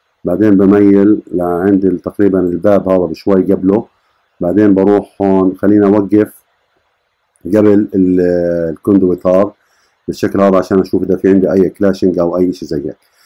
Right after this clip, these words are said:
فإذا خلينا هون نوقف، بعدين هون خلينا أضغط على موديفاي مشان أطلع عندي من الكوماند، وخليني أجيب هذا ال-، السكشن هذا، خلينا أعمل له موف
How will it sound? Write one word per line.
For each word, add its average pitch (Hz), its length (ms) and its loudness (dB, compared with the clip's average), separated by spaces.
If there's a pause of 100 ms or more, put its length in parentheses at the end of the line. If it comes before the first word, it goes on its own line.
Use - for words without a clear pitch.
(200)
فإذا 123 300 2
خلينا 120 300 4
هون 104 260 4
نوقف، 98 380 0 (480)
بعدين 101 260 2
هون 107 380 2
خلينا 101 280 2
أضغط 95 240 -2
على 101 160 2
موديفاي 98 440 2
مشان 95 300 2
أطلع 92 280 -2
عندي 92 260 0
من 85 140 -2
الكوماند، 95 580 -2 (520)
وخليني 117 720 4
أجيب 104 280 0
هذا 104 580 2
ال-، 90 580 0
السكشن 98 600 -4 (680)
هذا، 101 220 2
خلينا 101 280 2
أعمل 98 220 2
له 95 80 2
موف 90 400 0